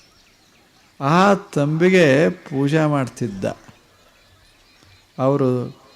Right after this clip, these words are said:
ತಂಬಿಗೆ, ಅದು ಸುಂದರವಾದ ತಂಬಿಗೆ ಪೂಜೆ ಮಾಡ್ತಿದ್ದ. ಅದನ್ನ ಇವ ನೋಡ್ದ, ಯಾರು ಸಂತ.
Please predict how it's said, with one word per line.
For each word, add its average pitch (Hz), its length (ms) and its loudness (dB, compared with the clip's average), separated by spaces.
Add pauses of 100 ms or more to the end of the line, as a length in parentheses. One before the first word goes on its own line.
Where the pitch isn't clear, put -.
(580)
ತಂಬಿಗೆ, 156 360 0
ಅದು 123 220 0
ಸುಂದರವಾದ 139 720 -2
ತಂಬಿಗೆ 135 640 -4
ಪೂಜೆ 139 460 -6
ಮಾಡ್ತಿದ್ದ. 117 580 -6 (2250)
ಅದನ್ನ 175 340 0
ಇವ 170 320 4
ನೋಡ್ದ, 143 520 2 (540)
ಯಾರು 135 420 -2
ಸಂತ. 143 560 -6